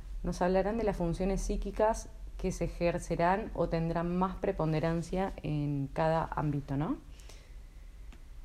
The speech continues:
Los escalones de la pirámide de Caldea representan los planetas personales, que son siete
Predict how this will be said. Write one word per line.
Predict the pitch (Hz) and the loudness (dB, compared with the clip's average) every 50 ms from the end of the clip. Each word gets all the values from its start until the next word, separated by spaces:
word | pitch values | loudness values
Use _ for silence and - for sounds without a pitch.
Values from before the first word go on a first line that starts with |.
| - - - | -14 -10 -6
Los | 214 208 233 233 233 233 226 220 - - - - - - - - - - - - - - - | 0 2 4 4 4 4 2 0 -4 -6 -8 -8 -10 -12 -14 -14 -14 -14 -14 -14 -12 -8 -6
escalones | 214 208 - - 254 262 294 330 370 349 294 | -6 -2 4 6 8 8 8 6 4 4 4
de | 247 196 | 6 6
la | 185 175 180 | 6 6 4
pirámide | 180 175 185 196 220 226 220 190 | 4 4 4 4 4 4 4 6
de | 170 156 | 6 4
Caldea | - - 151 156 160 165 170 190 196 208 214 214 | 4 2 2 2 4 4 4 4 6 6 6 6
representan | 208 175 160 - 160 160 - 185 185 190 196 196 | 4 2 0 0 -2 -2 0 0 2 4 4 4
los | 190 - | 4 2
planetas | - - 165 156 160 165 165 185 185 | 2 2 2 4 4 2 0 0 -2
personales, | - - 160 160 - 156 156 151 165 180 | -2 -2 -4 -2 0 0 2 2 2 0
que | 180 - 175 | 0 -2 -2
son | 170 - 156 151 151 | 0 0 0 0 0
siete | - - 147 139 135 - 131 127 | 0 0 0 0 0 -2 -6 -8